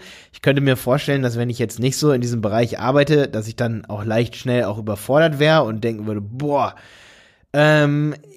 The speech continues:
ich muss jetzt drüber nachdenken, aber das ist auch so das Schöne an diesem Buch.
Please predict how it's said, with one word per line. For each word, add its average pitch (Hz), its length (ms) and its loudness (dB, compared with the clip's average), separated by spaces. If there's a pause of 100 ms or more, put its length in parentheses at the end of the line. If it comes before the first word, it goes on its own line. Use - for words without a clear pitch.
(140)
ich 180 340 2
muss 185 360 4
jetzt 175 200 -2
drüber 156 220 2
nachdenken, 139 520 0
aber 135 120 0
das 143 140 0
ist 135 80 -6
auch 135 100 0
so 135 160 -4
das 131 160 2
Schöne 156 300 0
an 123 100 -2
diesem 120 220 -4
Buch. 117 260 -2